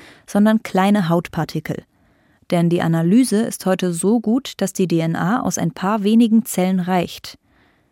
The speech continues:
Die wenigsten Spuren im Labor stammen von Cold Cases, aber um die geht es auch. Die Biologin Doktor Katrin Siminski-Kraus leitet im Landeskriminalamt in Stuttgart ein Team von etwa fünfzig Leuten.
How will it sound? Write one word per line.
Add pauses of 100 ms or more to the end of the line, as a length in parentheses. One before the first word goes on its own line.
(440)
Die
wenigsten
Spuren
im
Labor
stammen
von
Cold
Cases, (300)
aber
um
die
geht
es
auch. (480)
Die
Biologin
Doktor
Katrin
Siminski-Kraus
leitet
im
Landeskriminalamt
in
Stuttgart
ein
Team
von
etwa
fünfzig
Leuten.